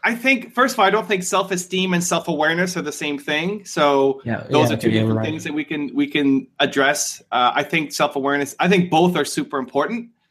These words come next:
Speaker 1: Uh, and in general, there are people who have low self-esteem and high self-esteem, and it is, it is, uh, it's a spectrum. There's gonna be people who are, like, have zero self-confidence, and the people who believe in themselves all the time. There's gonna be people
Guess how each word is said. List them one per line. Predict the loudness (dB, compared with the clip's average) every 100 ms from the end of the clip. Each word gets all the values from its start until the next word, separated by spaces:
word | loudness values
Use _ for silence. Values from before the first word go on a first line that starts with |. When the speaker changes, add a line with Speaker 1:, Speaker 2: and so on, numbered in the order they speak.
| _ _ _ -6
Speaker 1:
Uh, | -2 0 -2 -4 -10 -18 -8 -4
and | -2
in | -2
general, | -2 0 2 2 2 2
there | 2
are | 0
people | -2 -6 -2 0
who | 2
have | 4 4 2 -4 -6
low | -2 0
self-esteem | 0 -4 -6 -6 -4 -4
and | -2
high | -2 -4
self-esteem, | -6 -10 -8 -6 -4
and | 0
it | 2
is, | 2 0 -8 -14 _ _ -2
it | 0
is, | 2 4 4 2 -2 -6
uh, | -4 0 2 2 0 -6 _ _ _ _ _ _ _ -6
it's | -4
a | -4
spectrum. | -2 -2 -2 -6 -8 -10 -18 _ -10
There's | -6
gonna | -4
be | -4
people | -4 -6 0 2
who | 4
are, | 4 4 4
like, | 2
have | 0 -4 -4 -8
zero | -2 2 4 4 4
self-confidence, | 2 0 0 0 -2 -2 -6 -6
and | -8
the | -8
people | -4 -2 -2
who |
believe | 0 0 0
in | -4
themselves | -4 2 2 2 2
all | 2
the | 2
time. | 0 0 0
There's | -2 -4
gonna |
be | -6
people | -6 -4 0 0 -2